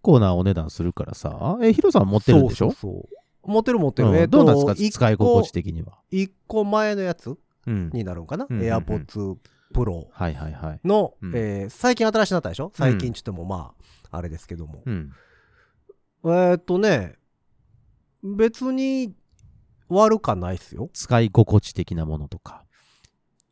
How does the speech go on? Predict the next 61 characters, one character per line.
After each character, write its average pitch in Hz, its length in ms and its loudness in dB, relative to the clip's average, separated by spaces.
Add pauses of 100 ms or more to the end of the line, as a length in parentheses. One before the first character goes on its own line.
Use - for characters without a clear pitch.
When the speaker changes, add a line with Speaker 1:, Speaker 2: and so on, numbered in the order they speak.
(160)
Speaker 2:
う 190 40 -2
ん。 147 380 0 (480)
い 269 180 0
い、 294 80 -4 (200)
い 285 220 0
い 320 60 -2
と 214 200 4
は 120 160 2
思 123 380 -6
い、 120 60 -6
ま 156 120 -2
あ - 20 -4
ま 170 100 -2
あ、 143 60 -8 (220)
何 233 380 2
を 381 160 6
も 214 160 4
っ - 20 -10
て - 260 -2
良 151 200 2
い 190 40 -2
と 156 120 -6
す - 180 -6
る 139 80 0
か 90 380 -8 (600)
な 127 200 -6
ん 90 60 -12
で 80 80 -16
す - 80 -20
け - 80 -16
ど 135 120 -8
ね。 214 60 -2
Speaker 1:
ま 151 80 2
あ、 - 40 0
そ - 200 0
う - 40 -10
で - 80 -20
す - 180 -14
ね。 90 260 -2 (560)
Speaker 2:
だ 185 100 -10
か 151 120 -2
ら、 135 160 0
そ 170 160 -4
の、 143 640 -4 (220)
僕 208 260 0
も 170 160 4
Apple 190 320 2
製 185 180 4
品 139 140 0
に 107 80 -4
囲 147 260 -2
ま 160 140 6
れ 147 80 4
て 139 80 4
る 123 80 0
の 73 140 -8
で、 90 200 -6
Speaker 1:
え 107 60 2
え、 - 20 4
え 92 40 4
え、 76 60 -2